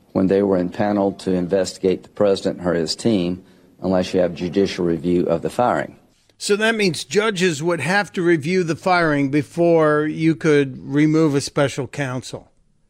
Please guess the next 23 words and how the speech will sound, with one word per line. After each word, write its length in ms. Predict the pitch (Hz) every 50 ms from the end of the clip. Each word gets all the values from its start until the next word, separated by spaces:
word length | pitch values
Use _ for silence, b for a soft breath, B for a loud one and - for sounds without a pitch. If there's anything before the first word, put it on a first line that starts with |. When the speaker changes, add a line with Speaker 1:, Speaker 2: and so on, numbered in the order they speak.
| _ _ _ _ _ _ _ _ _ _ _ _ -
Speaker 2:
And, 440 | - 131 135 143 143 135 143 - - _
you 300 | 175 196 190 165 156 143
know, 140 | 147 147 143
Mueller, 800 | 147 147 170 220 254 262 247 208 175 175 175 180 175 170 - - -
I 140 | - 175 208
raise 380 | 226 220 226 233 233 226 175 190
eyebrows 560 | 180 170 180 190 160 165 160 160 160 143 -
on 200 | 160 151 151 151
Mueller 280 | 147 147 151 151 151 147
too, 300 | - - 139 120 110 110
because 440 | 117 135 127 - 165 156 131 -
yes, 420 | 147 156 147 151 151 143 - - - b b b b b b b
he 220 | b 170 175 165
has 500 | 143 143 156 147 143 143 147 151 147 -
ties, 800 | - - - 151 143 135 135 135 135 135 139 135 123 - - - _ _
some 420 | - - 175 170 180 190 202 190
ties, 640 | 151 165 156 151 151 156 151 151 156 147 - - - _ _ _ _ _ _ _ _ _ _ _ _ _
and 540 | - 151 143 143 135 135 127 - 160 156 139 -
to 120 | - 160
the 100 | 139 143
Clintons 720 | - - 143 165 160 165 160 156 160 151 147 135 - -
and, 260 | 135 131 131 127 127
and 340 | 135 127 131 135 127 127